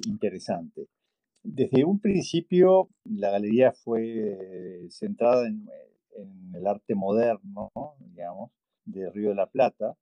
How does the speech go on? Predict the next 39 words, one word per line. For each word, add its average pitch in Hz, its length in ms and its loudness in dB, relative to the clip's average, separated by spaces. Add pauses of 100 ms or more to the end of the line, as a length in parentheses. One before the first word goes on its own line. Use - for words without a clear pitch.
Desde 98 240 -10
el, 85 580 -10
digamos, 92 560 -10
desde 95 160 -16
el - 60 -20
primer 113 240 0
momento 113 500 0
iniciamos 110 720 -2
con 87 480 -14
artistas - 560 -6
de 98 80 -12
las - 160 -10
dos 110 200 -6
orillas, 104 440 -2 (380)
reconocidos 113 840 0
más 101 200 -6
o 101 60 -2
menos, 104 360 -2
y 107 240 -2
algunos 101 440 0
con 85 220 -10
poca 104 320 0
memoria 98 460 -6
histórica, 101 460 0
o - 20 -10
sea 113 160 -8
que 92 80 -10
no 92 80 -8
había 95 160 -8
mucha 92 180 -8
trayectoria. - 720 -6 (300)
La, 113 520 6
el 117 180 4
trabajo 208 380 6
fue - 380 6
un 123 200 6
poco 120 440 8
desarrollándose, 117 1600 -2
este, 95 760 -10